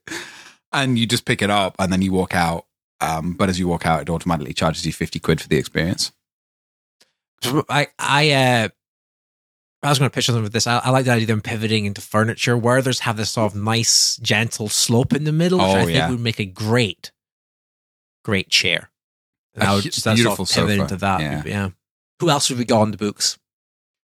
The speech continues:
Speaker 1: Uh, yeah, the, uh, also the B B C have been in.
Speaker 2: Oh.
Speaker 1: They've, the B B C have been in touch.
Speaker 2: That's a,
Speaker 1: Yeah,
Speaker 2: that's a good get.
Speaker 1: Um, yeah, yeah. I thought so. Uh, they wanna specifically create a concept store for the Archers.
Speaker 2: That's very conceptual, seeing that the Archers is a radio,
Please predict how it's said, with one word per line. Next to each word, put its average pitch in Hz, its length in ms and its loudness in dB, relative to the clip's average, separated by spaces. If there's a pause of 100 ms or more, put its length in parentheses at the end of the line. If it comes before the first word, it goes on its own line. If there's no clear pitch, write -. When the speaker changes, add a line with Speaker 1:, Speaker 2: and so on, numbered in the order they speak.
(120)
Speaker 1:
Uh, 135 60 0
yeah, 135 160 4
the, 110 360 0
uh, 113 180 0 (120)
also 120 280 2
the 110 100 2
B 98 160 0
B 98 140 0
C 123 440 0 (340)
have 113 260 -4
been 95 160 2
in. 87 280 -2
Speaker 2:
Oh. 131 200 -8 (160)
Speaker 1:
They've, 104 200 2
the - 100 0
B 131 120 4
B 135 40 0
C - 140 2
have 185 100 2
been 80 120 0
in 78 60 -6
touch. - 260 -6
Speaker 2:
That's - 20 -4
a, 113 40 0
Speaker 1:
Yeah, 107 180 2
Speaker 2:
that's 82 120 -2
a - 40 -12
good 98 180 -2
get. 156 140 0
Speaker 1:
Um, 87 280 -6
yeah, 196 260 0
yeah. 294 280 2
I 160 60 6
thought 90 220 -2
so. 95 280 -2
Uh, 104 200 2
they 131 140 2
wanna 139 240 2
specifically 107 640 0
create 98 380 0
a - 80 -10
concept 92 320 -4
store 92 180 -2
for - 140 -6
the 82 120 -2
Archers. 120 640 0 (680)
Speaker 2:
That's - 500 0
very 147 320 0
conceptual, 113 560 -2
seeing 120 180 -2
that 110 160 0
the 98 60 -2
Archers 107 480 0
is 92 60 -4
a 92 80 -2
radio, 85 600 -4